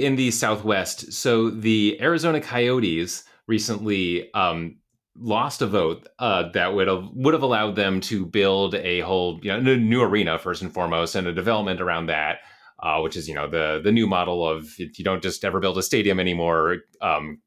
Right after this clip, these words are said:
well, you, you do it if you're the A's, I guess. But, um,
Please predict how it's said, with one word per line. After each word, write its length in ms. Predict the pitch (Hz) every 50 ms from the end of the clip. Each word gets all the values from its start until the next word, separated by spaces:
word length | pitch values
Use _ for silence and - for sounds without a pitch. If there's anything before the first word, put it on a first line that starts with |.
| _ -
well, 280 | 87 73 69 - _ _ -
you, 180 | 104 92 87 78 -
you 100 | - 90
do 160 | 85 95 85 80
it 60 | 78
if 80 | -
you're 140 | - 87 78
the 100 | - 80 76
A's, 200 | 76 76 76 -
I 40 |
guess. 240 | 78 78 76 73 - - - - - - _
But, 260 | - 110 95 90 85
um, 360 | 90 87 85 80 78 76 76